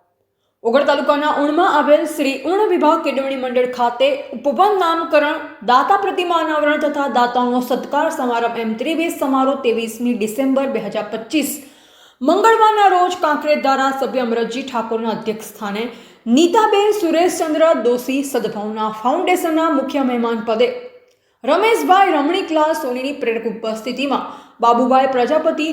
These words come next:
ગોપીનાથજી બેટરી પોઇન્ટ થરા, જેમાભાઈ અને કાંતિભાઈ શિક્ષક પ્રજાપતિ ઉણ, રામજીભાઈ અને રમેશભાઈ શિક્ષક નાઈના માનવંતા મહેમાન પદે, ડૉક્ટર કુમુદબેન અનિલભાઈ મોદી કેનેડા, અલ્પેશભાઈ સોની રાધનપુર,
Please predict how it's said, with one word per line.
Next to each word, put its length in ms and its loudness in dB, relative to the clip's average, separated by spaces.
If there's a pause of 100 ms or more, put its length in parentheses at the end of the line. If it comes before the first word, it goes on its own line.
ગોપીનાથજી 680 0
બેટરી 340 0
પોઇન્ટ 360 -2
થરા, 280 2 (600)
જેમાભાઈ 600 4
અને 160 -2 (160)
કાંતિભાઈ 560 0
શિક્ષક 400 -8
પ્રજાપતિ 500 -4 (140)
ઉણ, 160 0 (360)
રામજીભાઈ 680 2
અને 220 0
રમેશભાઈ 600 0
શિક્ષક 400 -6 (160)
નાઈના 380 -2 (140)
માનવંતા 520 -2 (140)
મહેમાન 460 -2
પદે, 180 2 (480)
ડૉક્ટર 280 0 (120)
કુમુદબેન 580 2
અનિલભાઈ 540 2
મોદી 200 -2 (120)
કેનેડા, 320 2 (460)
અલ્પેશભાઈ 640 2
સોની 340 0
રાધનપુર, 500 -2